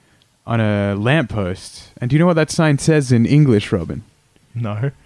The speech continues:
Speaker 1: It, it says, "Caution, transsexual transformation."
Speaker 2: What? <laughs>
Speaker 1: Like Optimus Prime.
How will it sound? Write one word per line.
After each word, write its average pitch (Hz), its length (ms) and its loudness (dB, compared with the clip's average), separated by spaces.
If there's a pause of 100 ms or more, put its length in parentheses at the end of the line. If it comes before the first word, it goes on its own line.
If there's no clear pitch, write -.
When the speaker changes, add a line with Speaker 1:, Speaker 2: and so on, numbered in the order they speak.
(680)
Speaker 1:
It, - 240 -4 (420)
it 143 140 0
says, 131 500 0
"Caution, 127 680 2 (760)
transsexual 156 880 2
transformation." 131 1040 0 (1500)
Speaker 2:
What? 135 520 -6 (440)
<laughs> - 360 -20
Speaker 1:
Like 131 240 -4
Optimus 135 440 -2
Prime. 101 540 -4